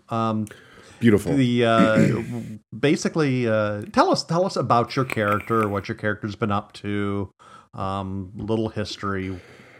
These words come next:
Speaker 1: Um, your, your character is from Earth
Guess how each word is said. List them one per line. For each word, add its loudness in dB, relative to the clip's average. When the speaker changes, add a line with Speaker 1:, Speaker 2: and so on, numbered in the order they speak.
Speaker 1:
Um, -10
your, 4
your 6
character 4
is 0
from 0
Earth -2